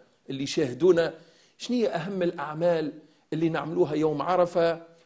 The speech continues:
لغير الحجاج حتى ننسجم مع الحجاج الميامين ونكونوا مترابطين معاهم،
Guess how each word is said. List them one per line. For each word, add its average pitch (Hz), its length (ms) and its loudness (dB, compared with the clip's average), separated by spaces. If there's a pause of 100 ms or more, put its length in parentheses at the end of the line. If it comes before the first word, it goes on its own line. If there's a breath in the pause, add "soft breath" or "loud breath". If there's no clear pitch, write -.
لغير 196 320 2
الحجاج 190 640 0 (260)
حتى 196 400 -2
ننسجم 165 680 -2
مع 139 140 -4
الحجاج 143 540 -2
الميامين 143 720 -2 (340 loud breath)
ونكونوا 190 720 4
مترابطين 196 600 0
معاهم، 185 460 -2